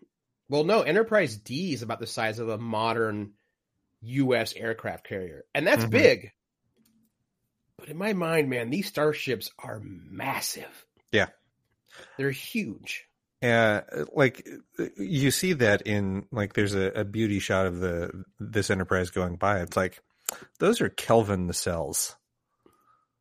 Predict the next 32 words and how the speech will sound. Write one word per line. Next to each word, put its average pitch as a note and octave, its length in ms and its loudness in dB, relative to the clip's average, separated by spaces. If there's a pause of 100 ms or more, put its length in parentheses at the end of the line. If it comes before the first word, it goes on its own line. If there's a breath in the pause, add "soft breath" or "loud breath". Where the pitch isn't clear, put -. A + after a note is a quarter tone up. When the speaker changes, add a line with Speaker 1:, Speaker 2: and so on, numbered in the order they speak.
(140)
Speaker 2:
Those D3+ 200 4
are C3+ 100 10
Kelvin G#2+ 500 2
style F2+ 520 0
nacelles. F2 680 -4
Speaker 1:
A A3+ 160 2
little D#4 240 12
bit. B2+ 460 4
Speaker 2:
And, G#2 380 2
and G#2+ 180 4
Speaker 1:
You've - 60 4
still C4 160 6
got G3+ 220 8
Speaker 2:
I - 20 4
Speaker 1:
this, G#2+ 220 4
Speaker 2:
l-, A#2 160 -4
Speaker 1:
you C#3 80 -4
know. G#2 200 -8 (760 soft breath)
Speaker 2:
I D3 140 8
love F#2+ 400 4
it. F2+ 120 -6 (300)
Like, A#2 260 4 (100)
I, A2+ 300 0 (140)
I A#2 60 2
think - 520 0
that G#2+ 320 -2
this G#2 160 0
iteration F#2 760 -2
of F2 180 -8
the G2 80 -8
ship - 360 -4
is F2 300 -8